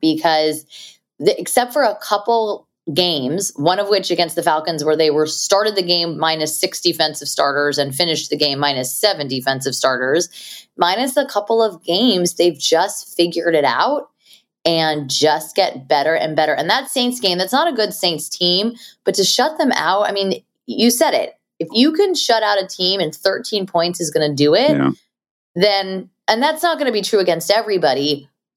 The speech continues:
Speaker 1: but the defense is just so good. I don't know that there's anyone that's really gonna be able to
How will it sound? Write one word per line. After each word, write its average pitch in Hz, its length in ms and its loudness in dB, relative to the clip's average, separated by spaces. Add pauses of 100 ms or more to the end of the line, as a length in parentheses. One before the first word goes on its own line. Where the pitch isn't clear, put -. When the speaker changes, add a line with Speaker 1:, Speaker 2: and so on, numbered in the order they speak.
Speaker 1:
but 190 580 0 (460)
the 190 80 -4
defense 254 480 2
is 392 140 -6
just 196 360 0
so 233 160 4
good. 202 260 2
I 196 120 -2
don't 208 320 -2
know 285 120 4
that 247 140 0
there's 196 260 0 (120)
anyone 156 840 0 (460)
that's 185 200 2
really 175 440 4
gonna 160 240 0
be 147 180 4
able 143 200 2
to 143 580 2